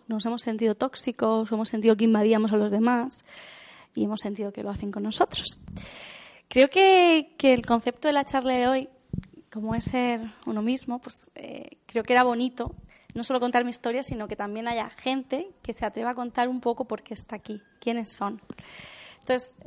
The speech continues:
sé que es difícil, para mí es un trabajo muy, o sea, eh, para el que está aquí también es difícil, aunque ya lo he contado muchas veces y cada día es más fluido, pero me gustaría que, que el que se atreva levante la mano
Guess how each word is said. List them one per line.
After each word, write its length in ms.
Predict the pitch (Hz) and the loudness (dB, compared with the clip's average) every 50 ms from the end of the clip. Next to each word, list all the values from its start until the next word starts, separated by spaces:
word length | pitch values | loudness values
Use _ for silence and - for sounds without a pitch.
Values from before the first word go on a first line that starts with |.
| - - - | -20 -20 -14
sé 220 | - - 277 277 | -4 0 0 0
que 80 | 277 349 | 2 0
es 100 | 359 - | -2 -2
difícil, 560 | 320 285 - - 330 339 - - 285 262 349 494 - - _ _ _ _ _ _ _ _ _ _ _ _ - | -4 -6 -2 0 0 0 0 0 0 0 0 -2 -6 -14 _ _ _ _ _ _ _ _ _ _ _ _ -6
para 180 | 240 233 220 | -4 -4 -2
mí 80 | 220 240 | -4 -4
es 100 | 247 - | -6 -6
un 60 | 294 | -4
trabajo 320 | - 262 247 - - 262 | -2 0 -2 0 0 -2
muy, 560 | 247 240 240 233 226 226 220 220 220 214 226 - | -2 -2 0 -2 -2 -2 -2 -4 -6 -8 -10 -10
o 40 | - | -8
sea, 180 | - 208 - _ - | -8 -8 -8 _ -16
eh, 160 | - - - - | -18 -18 -14 -10
para 160 | - 233 226 | -6 -6 -6
el 80 | 220 | -6
que 80 | 214 220 | -6 -8
está 180 | 208 - - 220 | -10 -8 -8 -6
aquí 100 | 220 269 | -6 -4
también 280 | 247 226 214 220 214 | -4 -4 -4 -4 -4
es 80 | 208 202 | -6 -8
difícil, 520 | - - - - 302 294 - 269 269 254 | -10 -10 -8 -8 -8 -6 -6 -8 -8 -6
aunque 240 | 226 220 208 - 202 | -8 -8 -8 -8 -6
ya 100 | 208 214 | -4 -4
lo 80 | 214 226 | -4 -4
he 20 | |
contado 220 | 214 208 185 220 | -4 -6 -6 -4
muchas 260 | 202 208 208 220 208 196 | -4 -4 -6 -6 -6 -4
veces 340 | 240 262 247 - 226 - | -4 -6 -4 -6 -10 -10
y 180 | - 208 190 - - - - - - - - - _ _ | -10 -14 -14 -14 -18 -20 -20 -20 -20 -20 -20 -20 _ _
cada 240 | - - 269 262 254 | 2 6 6 8 8
día 260 | 254 262 262 254 233 202 - - - - - - - | 8 6 6 4 2 0 -6 -12 -12 -12 -12 -12 -8
es 80 | - 233 | -2 2
más 200 | 254 247 233 - | 2 2 2 2
fluido, 500 | - 233 240 262 285 247 226 285 339 - - - - - - - - - - - - - _ _ _ | 0 0 2 2 2 2 0 -2 -4 -6 -12 -16 -16 -14 -12 -12 -12 -12 -12 -14 -16 -18 _ _ _
pero 300 | - 269 254 240 254 254 | 8 10 10 10 10 8
me 120 | 254 247 | 8 8
gustaría 480 | 240 247 240 - - 240 233 254 294 339 | 6 6 4 4 6 6 8 8 8 6
que, 680 | - - 349 330 311 294 269 254 240 233 226 220 220 208 196 | 4 4 4 6 6 6 4 4 2 0 -2 -2 -4 -4 -4
que 60 | 240 | -4
el 80 | 233 | -4
que 80 | - 240 | -4 -4
se 100 | 220 - | -2 -2
atreva 220 | 226 - 254 277 | 0 4 6 6
levante 260 | 262 233 220 233 247 311 | 6 6 4 2 0 0
la 80 | 311 | 0
mano 340 | 285 294 311 320 277 320 - | 0 2 0 0 -2 -4 -6